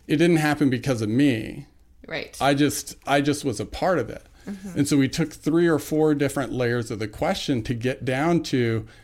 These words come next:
Speaker 1: this happened because I was thoughtful and I actually care about these things.
Speaker 2: Yeah.
Speaker 1: Right? And so the whole going out, having time and doing this came because you were thoughtful and you had the courage to then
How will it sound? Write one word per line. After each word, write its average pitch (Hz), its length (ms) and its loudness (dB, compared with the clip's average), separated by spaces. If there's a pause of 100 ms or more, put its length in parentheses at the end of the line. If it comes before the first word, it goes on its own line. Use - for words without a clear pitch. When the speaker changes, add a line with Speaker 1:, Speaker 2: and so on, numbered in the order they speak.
(240)
Speaker 1:
this 160 240 -2
happened 175 340 2
because 123 460 -2
I 131 140 -2
was 117 180 -4
thoughtful 135 460 -2
and 110 100 -2
I 110 140 -2
actually 104 340 -8
care 113 220 -6
about 71 280 -10
these - 240 -18
things. - 320 -20 (220)
Speaker 2:
Yeah. 180 220 -10 (320)
Speaker 1:
Right? 120 260 0
And 135 300 0
so 135 240 0
the 120 140 0
whole 165 400 2
going 123 380 0
out, 131 380 0 (120)
having 117 360 -4
time 131 400 -4
and 117 220 -4
doing 147 320 4
this 117 240 -2 (480)
came 160 300 2
because 127 460 -2
you 131 120 2
were 120 160 -2
thoughtful 175 800 -4
and 127 160 -2
you 117 100 0
had 127 320 -2
the 123 100 -6
courage 127 440 -4
to 120 140 -4
then 113 400 -4